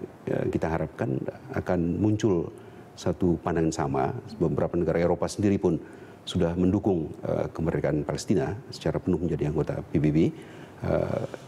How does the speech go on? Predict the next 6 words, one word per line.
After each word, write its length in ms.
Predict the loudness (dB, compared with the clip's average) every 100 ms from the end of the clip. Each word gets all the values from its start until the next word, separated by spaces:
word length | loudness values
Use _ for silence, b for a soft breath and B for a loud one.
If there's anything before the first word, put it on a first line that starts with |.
| -8 -2
kita 240 | 0 2
harapkan 400 | 0 -2 -2 0
dalam 240 | 2 2
deklarasi 480 | 0 2 2 0 0
ini, 240 | 4 4 4 -2 B B B -4
eh, 480 | 0 2 4 2 2